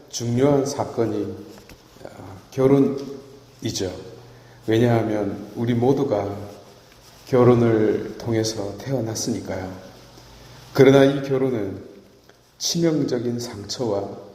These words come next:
아픔이 동반되는 삶이기에 고차원적인 노력, 이상의 노력이 필요합니다. 뭐, 결혼도 못한 제가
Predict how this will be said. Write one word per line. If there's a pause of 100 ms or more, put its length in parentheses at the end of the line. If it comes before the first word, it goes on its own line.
(280)
아픔이
동반되는
삶이기에 (1080)
고차원적인
노력,
이상의
노력이
필요합니다. (1200)
뭐,
결혼도
못한
제가